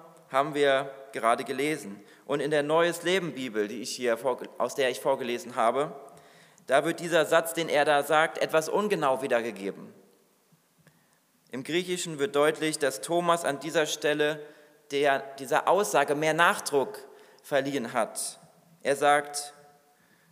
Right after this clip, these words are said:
„Niemals, auf keinen Fall werde ich glauben.“ Das ist da die doppelte Verneinung, die da gebraucht wird.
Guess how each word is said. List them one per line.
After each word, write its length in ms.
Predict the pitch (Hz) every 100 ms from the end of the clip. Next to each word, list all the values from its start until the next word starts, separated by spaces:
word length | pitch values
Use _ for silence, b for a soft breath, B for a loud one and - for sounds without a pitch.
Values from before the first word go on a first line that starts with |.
| b -
„Niemals, 840 | 123 208 175 117 90 - - - - _ _
auf 240 | - 143
keinen 540 | - 185 180 208 190 185
Fall 420 | - 160 117 95 - - -
werde 300 | - 123 120
ich 220 | 104 113 -
glauben.“ 420 | 107 92 98 - - - _ _ _ -
Das 120 | 120
ist 180 | 143 -
da 60 |
die 180 | 139 120
doppelte 380 | 156 160 160 147
Verneinung, 500 | 156 135 147 160 131
die 100 | 120
da 120 | 120
gebraucht 540 | 117 117 117 120 -
wird. 300 | 101 101 -